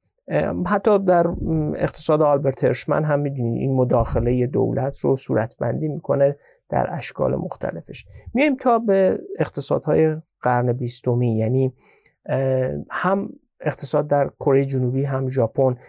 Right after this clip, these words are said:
اون کتاب مشهور جانسون، اه، چارلز جانسون درباره مداخله دولت در اقتصاد ژاپن و نقشی که، اه، وزارت صنعت و تجارت خارجی، اه، در اصل، اه،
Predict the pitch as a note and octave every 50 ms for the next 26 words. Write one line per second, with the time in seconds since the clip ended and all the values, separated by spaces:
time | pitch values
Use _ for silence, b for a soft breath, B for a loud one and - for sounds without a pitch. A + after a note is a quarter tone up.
0 | B B B - D#3 - E3+ D#3 - D3 C#3+ D3 D3 C#3+ C#3+ C3+ B2+ - - -
1 | - F3 F#3 F#3 E3 D#3 C#3+ C3+ B2+ B2 B2 - - C3 B2+ B2 A#2+ B2 b b
2 | b b b b b b - - - C3 C3 B2+ B2+ B2+ B2 B2 B2 B2 B2+ B2
3 | C3 B2+ - - - B2+ A#2+ B2+ B2 B2+ C3+ B2+ A#2+ A#2 A#2+ - - C3+ B2+ B2
4 | B2 A#2 A2+ A#2 A2+ A#2+ C3 C3 B2 B2 B2+ B2 A2 - - - A#2 B2 C3 C3+
5 | C3+ C3 C3+ A#2+ A#2 A#2+ A#2+ A#2+ C#3+ A#2+ - A2+ - - - A#2+ - - C3+ C3+
6 | B2 A#2 A#2+ C3 - B2+ B2 - C3+ C3 B2+ C3 B2 B2 C3 C3 C3 - - -
7 | C3+ B2 - D3 C#3 C3+ B B B B B B B B _ - C#3+ C3+ C3 B2+
8 | B2+ B2+ B2 C3 B2+ B2 B2+ A#2 A#2+ B2+ B2 - B2+ - - B2+ A#2 A#2 A#2+ B2
9 | - - B2 - - B2 B2 B2 A2+ A#2 A2+ - - - - A#2 A2+ A#2 A#2 A#2
10 | A#2 A#2+ A#2+ B2 B2 A#2+ A#2 A2 A#2 - _ _ B B B B _ _ _ -
11 | C#3+ B2+ B2 B2+ A#2+ A#2+ A#2+ B2+ A#2+ A#2+ - - - B2+ B2+ B2+ B2 - - -
12 | - B2 A#2+ A#2+ B2 B2 A#2+ A#2+ - -